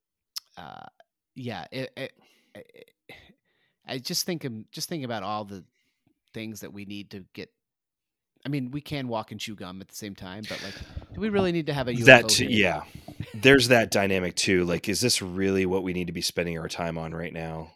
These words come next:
Speaker 2: Like,
Speaker 1: Yeah.
Speaker 2: honestly, like, inflation is still an issue. You know, interest rates are s-, are climbing every single quarter. Um, y-, there's a, you know, there is war going on. There is,
Speaker 1: Right.
Speaker 2: you know, s-, a million issues that need to be dealt with.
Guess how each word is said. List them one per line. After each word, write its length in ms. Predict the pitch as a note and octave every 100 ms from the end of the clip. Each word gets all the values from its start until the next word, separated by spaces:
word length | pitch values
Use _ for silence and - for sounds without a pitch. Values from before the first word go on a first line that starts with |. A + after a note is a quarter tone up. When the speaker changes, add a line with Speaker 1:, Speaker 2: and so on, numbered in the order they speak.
| -
Speaker 2:
Like, 380 | F2 E2+ - -
Speaker 1:
Yeah. 80 | F#2
Speaker 2:
honestly, 400 | E2+ - F2 D#2+
like, 240 | E2 -
inflation 880 | - E2+ - G#2 G2 - F#2+ F#2 F#2
is 280 | E2 F2 E2
still 260 | - F2+ F2
an 60 |
issue. 600 | E2+ - F2+ E2+ F2 E2+ -
You 120 | E2+
know, 300 | E2 E2 E2
interest 360 | - F#2 F2+ -
rates 260 | F2 E2 E2+
are 140 | D#2 -
s-, 160 | - - _ -
are 200 | F2 D#2+
climbing 640 | - F#2 F2 F2 E2+ E2 - -
every 260 | F#2 F#2+ F2
single 320 | - E2 E2
quarter. 520 | - E2+ E2 E2 D#2+ _ - - - _ _ -
Um, 500 | F2+ E2+ E2 E2 E2+ _
y-, 80 | F2
there's 180 | F2+ F2
a, 60 | F2+ - _ _
you 80 | E2+
know, 140 | D2+ - _
there 240 | E2+ E2+ E2+
is 160 | F#2 E2+
war 320 | E2 G2 F#2+
going 320 | E2+ E2+ E2+
on. 400 | E2+ E2 D#2+ D#2+
There 220 | E2 F2
is, 440 | - E2+ E2 E2 D2
Speaker 1:
Right. 100 | -
Speaker 2:
you 100 | F#2
know, 120 | D#2 -
s-, 340 | - - -
a 80 | G2+
million 500 | G2+ B2 C#3 B2 A2+
issues 360 | F#2 F#2+ G2 F2
that 120 | E2
need 120 | E2+
to 60 | E2+
be 120 | E2+
dealt 260 | D#2+ E2+ C#2
with. 440 | - - -